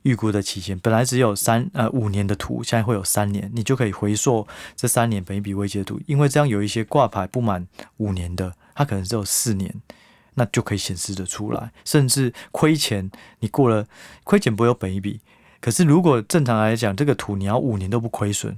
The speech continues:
那你可能今年不亏，要到五年后才会有本益比位阶图，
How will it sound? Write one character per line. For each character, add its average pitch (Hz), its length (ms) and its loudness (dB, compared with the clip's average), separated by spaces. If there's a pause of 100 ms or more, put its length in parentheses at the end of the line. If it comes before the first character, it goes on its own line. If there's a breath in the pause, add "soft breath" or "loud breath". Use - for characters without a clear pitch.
(140)
那 113 280 0
你 110 100 -4
可 104 140 -2
能 95 180 -4 (520 loud breath)
今 143 160 4
年 113 140 4
不 117 100 2
亏， 117 180 2
要 113 100 2
到 113 140 0
五 101 120 -4
年 92 140 -4
后 110 80 0
才 87 120 -4
会 98 100 -4
有 101 80 -2
本 95 160 -6
益 98 40 -2
比 95 120 -6
位 98 120 -2
阶 98 140 -6
图， 110 220 -12